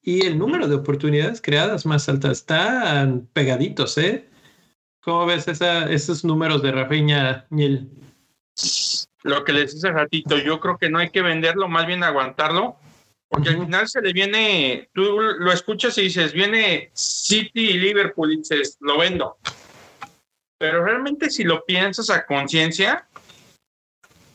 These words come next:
Speaker 2: City va a traer la cabeza en otro lado y puede llegar a hacer algo.
Speaker 1: Exacto.
Speaker 2: Y Liverpool en defensa no es ni la sombra de lo que solía ser.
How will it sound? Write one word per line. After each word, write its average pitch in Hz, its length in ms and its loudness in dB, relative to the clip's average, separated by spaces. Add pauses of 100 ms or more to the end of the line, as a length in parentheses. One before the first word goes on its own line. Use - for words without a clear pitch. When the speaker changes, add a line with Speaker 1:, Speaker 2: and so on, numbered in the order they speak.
(680)
Speaker 2:
City 208 280 -6
va 196 100 0
a 196 40 -2
traer 190 160 0
la 185 140 0
cabeza 156 300 0
en 165 60 -2
otro 151 240 -2
lado 151 220 2
y 180 60 -6
puede 156 240 0
llegar 127 280 2
a 131 40 2
hacer 123 200 -2
algo. 135 440 0 (260)
Speaker 1:
Exacto. 135 440 0 (800)
Speaker 2:
Y 202 440 0 (160)
Liverpool 214 840 0 (560)
en 156 240 0
defensa 180 460 0
no 175 100 0
es 180 160 0
ni 175 180 2
la 160 160 2
sombra 190 400 0
de 165 80 0
lo 127 120 -2
que 131 80 -8
solía 131 280 2
ser. 107 280 -2